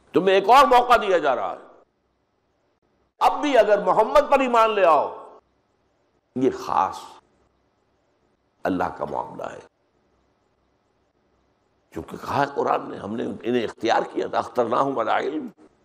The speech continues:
فضلناہم علی کثیر ممن خلقنا تفضیلا، فضلناکم علی العالمین۔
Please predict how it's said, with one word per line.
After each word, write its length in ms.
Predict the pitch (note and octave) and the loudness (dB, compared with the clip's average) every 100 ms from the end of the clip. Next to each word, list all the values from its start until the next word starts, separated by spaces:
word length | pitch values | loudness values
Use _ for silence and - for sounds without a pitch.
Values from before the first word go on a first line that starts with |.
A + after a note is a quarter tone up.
| _ _ _ _ _ _ _ _ _ _ _ _ _ _ _ _ _ _ _ _ _ _ _ _ _ - | _ _ _ _ _ _ _ _ _ _ _ _ _ _ _ _ _ _ _ _ _ _ _ _ _ -2
فضلناہم 640 | B2+ A2 C3+ C3 D3+ C#3+ | -2 0 0 4 2 2
علی 160 | C3+ C#3 C#3 | 0 2 0
کثیر 320 | A#2+ A#2 D3+ | -4 -8 -8
ممن 320 | C#3+ B2+ B2+ B2 | -6 -8 -10 -8
خلقنا 400 | B2+ A#2+ A#2+ B2+ - - | -6 -8 -8 -12 -12 -8
تفضیلا، 500 | A2+ - - - - - _ _ _ _ _ _ _ _ _ _ _ _ - | -8 -6 -10 -10 -12 -16 _ _ _ _ _ _ _ _ _ _ _ _ -4
فضلناکم 720 | B2+ B2+ C3 C#3 D#3 E3 D3+ | 0 2 2 2 2 0 -4
علی 100 | C#3+ | 0
العالمین۔ 680 | C#3 B2 C3 C3 F3 F#4 | 2 2 2 -4 -6 -10